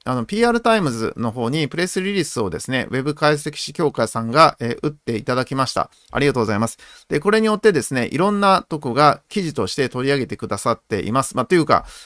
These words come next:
ピーアールタイムズからの自動連携になってるんですけど、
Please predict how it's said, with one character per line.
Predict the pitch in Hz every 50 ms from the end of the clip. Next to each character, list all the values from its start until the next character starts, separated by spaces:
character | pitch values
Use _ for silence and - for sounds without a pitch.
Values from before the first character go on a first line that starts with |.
| _ _
ピ | - 170
ー | 175 175
ア |
ー | 170
ル | 165
タ | - 180
イ | 160 143
ム | 127
ズ | - -
か | -
ら | 110 101
の | 107 104
自 | 95 120 123
動 | 151 156
連 | 165 165 151
携 | 120 117 101
に | 90
な | 98 101
っ | -
て | - -
る | 85 78
ん | 65
で | - -
す | - -
け | - 107 107
ど、 | 131 151 143 110